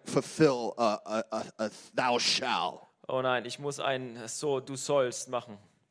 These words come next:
Speaker 1: But I want, I wanna show you guys what's actually happening at the beginning of this command.
Speaker 2: Aber ich will euch zeigen, was tatsächlich passiert am Anfang von diesem, äh, Gebot.
Speaker 1: The first word in this wonderful commandment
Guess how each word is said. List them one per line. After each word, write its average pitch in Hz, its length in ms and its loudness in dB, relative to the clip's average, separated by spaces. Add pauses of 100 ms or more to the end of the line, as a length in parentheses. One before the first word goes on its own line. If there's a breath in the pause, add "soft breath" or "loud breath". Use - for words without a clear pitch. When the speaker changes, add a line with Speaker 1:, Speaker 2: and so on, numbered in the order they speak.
Speaker 1:
But 170 100 -2
I 175 60 0
want, 208 220 6 (120)
I - 20 4
wanna 190 300 4
show 180 400 4
you 156 140 0 (240)
guys 139 260 -6 (400)
what's 151 280 0 (140)
actually 151 340 0
happening 117 440 0
at 104 80 -2
the 101 80 -4
beginning 104 480 2
of 95 80 0
this 95 180 0
command. 85 460 -10 (520)
Speaker 2:
Aber 139 140 0
ich 143 120 -4
will 170 100 -2
euch 156 120 -2
zeigen, 156 320 -2
was 139 160 -4
tatsächlich 139 500 -8
passiert 143 440 -6
am 120 160 -4
Anfang 139 500 -6
von 127 160 -10
diesem, 117 400 -10
äh, 110 240 -6
Gebot. 113 460 -6 (260)
Speaker 1:
The 135 80 8
first 214 600 6
word 143 500 10
in 123 180 4
this 120 220 4
wonderful 131 580 8
commandment 110 880 2